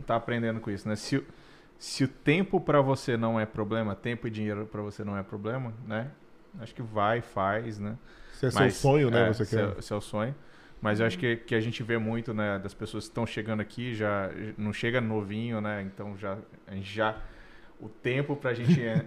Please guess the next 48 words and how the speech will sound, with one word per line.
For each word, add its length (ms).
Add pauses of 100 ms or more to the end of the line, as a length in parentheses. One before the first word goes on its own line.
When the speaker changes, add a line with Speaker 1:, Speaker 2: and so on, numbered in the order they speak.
Speaker 3:
<laughs> 180
Speaker 1:
entrar 300
no 60
mercado 300
de 60
Speaker 3:
É. 40
Speaker 1:
trabalho 320
de 100
novo 360
já 200
foi, 320 (100)
né? 220
Então 220
acho 120
que 120
a 20
gente 160
já 100
quer 220
entrar 180
no 80
mercado 280
de 60
trabalho. 360 (100)
Então 220
acho 140
que, 120 (600)
e 60
aí 80
por 200
isso 100
que 100
a 20
gente 180
já 160 (540)
aconselha, 640
né, 140
quem 220
tem 280 (220)
a 100 (360)
carreira 300
regulamentada, 960
tentar 340
olhar 320
o, 300
o 140
entorno 480
ali, 280